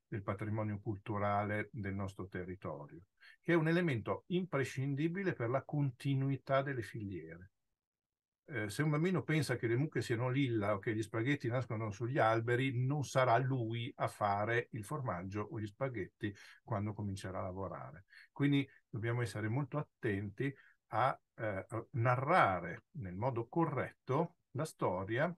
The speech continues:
di un patrimonio, patrimonus, dono dei padri,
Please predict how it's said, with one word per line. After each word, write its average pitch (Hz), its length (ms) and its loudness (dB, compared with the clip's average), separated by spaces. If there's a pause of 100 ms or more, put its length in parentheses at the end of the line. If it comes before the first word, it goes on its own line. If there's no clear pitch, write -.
di 139 220 -4
un 180 220 0
patrimonio, 170 960 -2 (240)
patrimonus, 156 960 0
dono 160 320 2
dei 151 200 -2
padri, 95 460 0